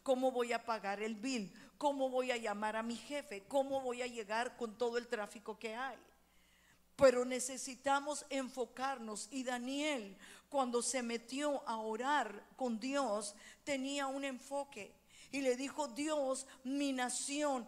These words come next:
está en calamidad". Cuando nosotros nos metemos en el momento de la oración, tenemos que saber para qué entramos ahí. No entramos por cumplir, entramos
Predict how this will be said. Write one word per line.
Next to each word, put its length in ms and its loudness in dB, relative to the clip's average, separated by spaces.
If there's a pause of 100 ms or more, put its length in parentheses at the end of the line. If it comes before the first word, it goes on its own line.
(140)
está 440 2
en 120 0
calamidad". 760 -2 (960)
Cuando 260 2
nosotros 420 0
nos 140 0
metemos 600 0
en 120 0
el 120 2
momento 640 0
de 100 -4
la 100 -2
oración, 560 -4 (300)
tenemos 560 2
que 160 -4
saber 640 0 (220)
para 300 4
qué 160 0
entramos 580 -4
ahí. 400 -10 (800)
No 180 2
entramos 520 0
por 240 -4
cumplir, 560 -4
entramos 580 -2